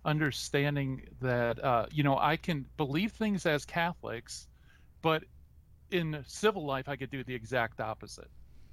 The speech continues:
You know, we see this all over the place where it's like there's a double truth, a, a truth for religion and a truth for everything else. But the Catholic view is that there, like you said, there is only one reality, there is one truth.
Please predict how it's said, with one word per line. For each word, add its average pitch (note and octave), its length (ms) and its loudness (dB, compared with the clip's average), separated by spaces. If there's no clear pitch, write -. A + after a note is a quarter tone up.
You B2+ 100 -8
know, A2+ 80 -6
we A2+ 140 -8
see C3 180 -4
this A#2+ 360 -4
all C3 220 4
over C#3+ 120 0
the B2+ 80 -2
place G#2 600 -2
where A2 240 2
it's - 180 2
like C#3 200 6
there's B2 220 2
a A#2+ 60 -2
double C3+ 360 2
truth, B2 480 -6
a, A2 240 -2
a A#2+ 60 -2
truth C3 340 -4
for B2+ 200 2
religion F3 560 2
and C#3+ 140 4
a C3 40 4
truth C#3+ 360 -2
for C3+ 100 2
everything B2 500 0
else. B2 380 -2
But E3 220 4
the E3+ 80 -4
Catholic G3+ 500 0
view D3 260 -4
is C#3+ 200 -6
that D3 240 0
there, C#3 260 -2
like B2+ 200 -4
you C#3 60 -10
said, G#3 340 4
there B2+ 160 -2
is B2 100 -8
only D3+ 200 0
one C#3 340 0
reality, A2+ 480 0
there A#2 180 -2
is A2+ 160 -8
one D#3 320 6
truth. - 460 -4